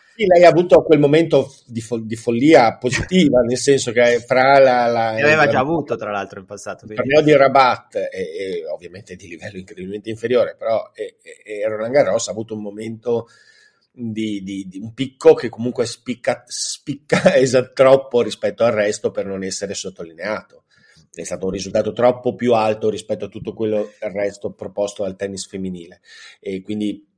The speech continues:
Speaker 1: è giusto,
Speaker 2: Detto,
Speaker 1: insomma.
Speaker 2: detto che Paolini, Bronzetti, Cocciaretto, eh, sono state comunque, eh, a, a turno,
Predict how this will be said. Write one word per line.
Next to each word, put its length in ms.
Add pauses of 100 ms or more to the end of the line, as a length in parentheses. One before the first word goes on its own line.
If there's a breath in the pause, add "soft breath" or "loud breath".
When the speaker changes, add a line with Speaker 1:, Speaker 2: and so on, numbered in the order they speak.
(160)
Speaker 1:
è 100
giusto, 300
Speaker 2:
Detto, 140
Speaker 1:
insomma. 220
Speaker 2:
detto 340
che 920
Paolini, 560
Bronzetti, 600
Cocciaretto, 920 (380 soft breath)
eh, 360
sono 240
state 300
comunque, 640 (260 soft breath)
eh, 800
a, 240
a 100
turno, 760